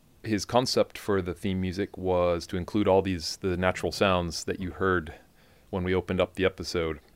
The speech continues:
So there's actually thirteen different natural sounds incorporated in the theme music. There's a lot jammed into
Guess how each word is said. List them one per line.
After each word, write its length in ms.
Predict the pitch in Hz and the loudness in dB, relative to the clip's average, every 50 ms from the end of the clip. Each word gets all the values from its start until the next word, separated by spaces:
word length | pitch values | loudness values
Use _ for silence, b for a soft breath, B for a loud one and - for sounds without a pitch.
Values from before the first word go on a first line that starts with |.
| _ - | _ 0
So 120 | - 107 | 4 4
there's 140 | 104 98 - | 6 6 6
actually 300 | 117 110 - - 117 98 | 4 4 4 4 2 2
thirteen 560 | - - - 131 135 - - - 135 135 135 | 2 4 4 4 4 4 0 -4 -2 -2 0
different 300 | 123 123 - - 131 87 | 0 0 0 0 -4 -2
natural 340 | 101 98 104 - - 120 110 | 0 -2 -2 -2 0 0 0
sounds 640 | 104 - - 107 104 104 110 120 131 - - - - _ _ _ _ _ _ _ _ _ _ - - - - | 0 0 0 2 2 2 2 0 -2 -6 -8 -10 -12 _ _ _ _ _ _ _ _ _ _ -20 -20 -14 -8
incorporated 580 | - - - - 117 110 - 117 110 107 107 104 | -6 -2 4 4 4 6 6 4 4 4 4 2
in 140 | 101 104 104 | 2 2 4
the 260 | 98 92 92 90 90 - | 4 4 2 2 0 -2
theme 280 | - - 110 107 104 | 0 0 2 2 4
music. 440 | 101 101 98 101 135 156 - - - - | 2 2 2 0 -2 -4 -4 -8 -14 -8
There's 140 | 113 107 90 | -6 -2 0
a 60 | 92 | 4
lot 180 | 95 101 101 | 4 4 4
jammed 320 | 95 98 104 104 101 101 101 | 4 2 0 2 2 2 0
into 360 | 98 104 107 104 104 107 | 0 0 2 2 0 0